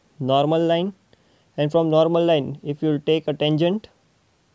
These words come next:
okay, if you draw a tangent, so this is how you can draw a tangent and normal to the given point. Okay, so let's see how we can proceed. Just draw a bisector, so that will be a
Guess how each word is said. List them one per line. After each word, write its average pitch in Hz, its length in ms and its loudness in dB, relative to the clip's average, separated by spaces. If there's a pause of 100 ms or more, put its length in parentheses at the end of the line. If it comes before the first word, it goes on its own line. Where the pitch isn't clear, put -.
(920)
okay, 156 240 -8 (160)
if 135 120 -10
you 143 80 -2
draw 147 180 4
a 151 60 2
tangent, 160 520 -2 (400)
so 143 320 -4 (120)
this 143 140 -4
is 160 140 0
how 165 140 4
you 151 140 2
can 147 180 0
draw 147 240 2
a 147 60 -4
tangent 147 480 -2
and 131 180 -4
normal 147 420 0 (760)
to 139 140 -2
the 160 160 0 (500)
given 143 300 0
point. 127 340 -6 (100)
Okay, 156 300 -6 (1300)
so 190 80 0
let's 160 200 0
see 190 100 2
how 160 160 4
we 160 100 0
can 175 240 0 (160)
proceed. 175 400 -2 (640)
Just 147 180 -6
draw 165 200 2
a 156 140 0
bisector, 147 640 -2 (200)
so 131 120 -6
that 127 220 -4
will 151 140 0
be 156 180 0
a 208 140 -2